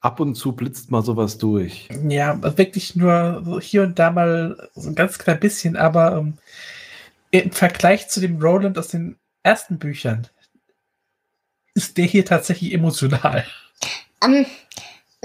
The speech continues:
Speaker 3: ich glaube, mein Problem mit der ganzen Sache ist, weshalb ich auch mit, mit Jakes, ähm, Tod so ein Problem hab,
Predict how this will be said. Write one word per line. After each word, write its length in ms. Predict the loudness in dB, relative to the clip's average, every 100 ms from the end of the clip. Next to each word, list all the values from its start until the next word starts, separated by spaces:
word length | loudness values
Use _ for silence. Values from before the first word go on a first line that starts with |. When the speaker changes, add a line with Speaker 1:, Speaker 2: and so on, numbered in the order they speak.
| -12 -4
Speaker 3:
ich 200 | -2 0
glaube, 320 | 4 4 4
mein 280 | 2 2 0
Problem 400 | -2 0 2 2
mit 100 | 4
der 140 | 2 4
ganzen 300 | 2 0 -4
Sache 260 | -2 -2
ist, 280 | -2 -4 -4
weshalb 380 | -6 0 0 0
ich 100 | -2
auch 120 | -2
mit, 280 | -2 -6 -6
mit 220 | -8 -6
Jakes, 460 | -4 -4 -4 -12 -12
ähm, 560 | -16 -16 -12 -6 -6 -4
Tod 320 | -2 -2 -2
so 180 | -10 -8
ein 120 | -8
Problem 380 | -8 -2 0 2
hab, 180 | 2